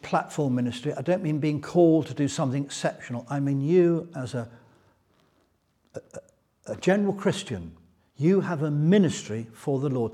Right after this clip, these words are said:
There's something which only you can do for Jesus Christ. Don't let that be spoilt by the love of money. And don't let the desire to be like everybody else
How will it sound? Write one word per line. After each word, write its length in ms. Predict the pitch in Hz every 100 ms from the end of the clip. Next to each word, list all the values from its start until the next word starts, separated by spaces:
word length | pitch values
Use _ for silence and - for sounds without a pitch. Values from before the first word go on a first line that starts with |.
| - _
There's 160 | 143 -
something 640 | - 220 202 - 117 120 - _ _
which 220 | 135 - -
only 300 | 143 143 151
you 520 | 143 151 113 101 -
can 200 | - 123
do 260 | 107 123 104
for 160 | -
Jesus 400 | 104 117 104 104
Christ. 560 | - 123 113 107 - - _ _ _ _ _ _ _ _
Don't 260 | 165 202 175
let 140 | 160
that 200 | 156 -
be 80 | 135
spoilt 640 | - - 175 113 101 - - _ _ _ _
by 320 | - 117 117 117 - -
the 100 | 123
love 260 | 123 120
of 160 | 117 101
money. 440 | 123 117 117 101 - _ _ _ _ _ _ _ _ _ _ _ _ _ _ _ _ _ _ _ _ _ - - _ _ _ _ _
And 220 | 135 139 135
don't 260 | 170 196
let 240 | 147 151 -
the 100 | 120
desire 600 | 127 - 139 131 131 - - _
to 80 | 127
be 100 | 131
like 220 | 123 123
everybody 400 | 131 117 113 127
else 520 | 123 104 95 - -